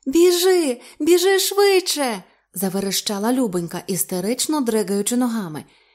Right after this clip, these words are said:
і в Ейбове плече уп'ялися вкриті сріблястим лаком нігті. «Що ти робиш? Пусти!» скрикнув Ейб. «Ніж!» дзявкнуло поруч. «Ц-ц-ц!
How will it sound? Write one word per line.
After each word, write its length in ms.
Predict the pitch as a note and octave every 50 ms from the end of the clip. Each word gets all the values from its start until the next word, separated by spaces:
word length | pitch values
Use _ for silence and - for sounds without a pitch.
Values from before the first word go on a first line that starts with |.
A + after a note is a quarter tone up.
| _ _
і 120 | - G#3 F#3
в 100 | F3 - - G3+
Ейбове 420 | G3+ G#3 G#3 F3 F#3 F3 F#3 F3
плече 520 | F3+ - E3+ F3 F3 - - A#3+ B3+ B3+
уп'ялися 680 | A#3+ - A#3 A3+ - G3 A3+ A3+ B3+ C#4 C#4+ C4+ C#4 C4+
вкриті 420 | A#3 - - G#3 G#3 G#3 - B3+
сріблястим 680 | - - A#3 A3 F#3 G#3 G3 F#3+ F#3 - - F#3 F3
лаком 400 | E3+ F3 F3+ F3+ F3 G#3+ G#3 G#3+
нігті. 440 | G#3+ G3+ E3+ D3+ - - - - - _ _ _ _ _ _ _ _ _ _
«Що 300 | - - - - B3 A#3+
ти 120 | A#3 C4+
робиш? 420 | C#4+ D4+ D4+ C#4+ C4 G3+ F#3+ F#3 -
Пусти!» 640 | - A#3 C#4 - - - E4+ D#4+ D4 B3+ A3 F#3 - - - _ -
скрикнув 600 | - - - G#3+ G3+ F#3 G3 - F#3+ F#3+ F#3 - -
Ейб. 220 | F#3+ F3 D#3+ D#3 - _ _ _ _ _ _ _
«Ніж!» 760 | F3+ F#3 G3+ G#3+ G#3+ G#3 G3+ G3 F#3+ E3+ D#3 D3+ D#3+ D#3+ E3+ F#3 E3 - - - _ _ -
дзявкнуло 640 | E3+ - G3 F3+ D#3+ D#3+ - - F3+ F3 F3 F3+
поруч. 480 | F3+ F3+ F3 E3+ E3 D#3 D3 D3 - - - - - _ _
«Ц-ц-ц! 800 | - - - G#3 - - - - G#3 G3 - - - - G3+ E3+